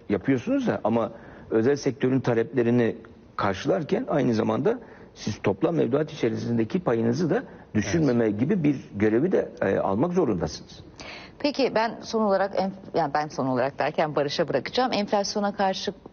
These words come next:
Speaker 3: e, korumalı bir enstrüman daha al-, görecek miyiz biz?
Speaker 2: Yani kura karşı korumalı var, enflasyona
Speaker 3: Evet.
Speaker 2: karşı korumalı
Speaker 1: O
Speaker 2: bir şey gelecek
Speaker 1: şimdi,
Speaker 2: mi?
Speaker 1: e, paketlerimizde çeşitli, e,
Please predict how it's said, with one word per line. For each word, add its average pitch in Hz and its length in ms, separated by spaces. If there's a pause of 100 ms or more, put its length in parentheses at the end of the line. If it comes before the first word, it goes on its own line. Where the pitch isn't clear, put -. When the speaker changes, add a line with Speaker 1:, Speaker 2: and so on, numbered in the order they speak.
Speaker 3:
e, 175 320
korumalı 202 480
bir 196 60
enstrüman 180 680
daha 180 180
al-, - 180 (340)
görecek 196 420
miyiz 143 200
biz? - 180 (920)
Speaker 2:
Yani 117 160
kura 147 300
karşı 123 340
korumalı 131 440
var, 156 240
enflasyona 127 600
Speaker 3:
Evet. 185 120
Speaker 2:
karşı 123 280
korumalı 135 360
Speaker 1:
O - 20
Speaker 2:
bir 120 60
şey 131 200
gelecek 117 280
Speaker 1:
şimdi, 135 160
Speaker 2:
mi? 120 500 (580)
Speaker 1:
e, 110 60 (840)
paketlerimizde 120 920 (1400)
çeşitli, 123 580 (240)
e, 95 460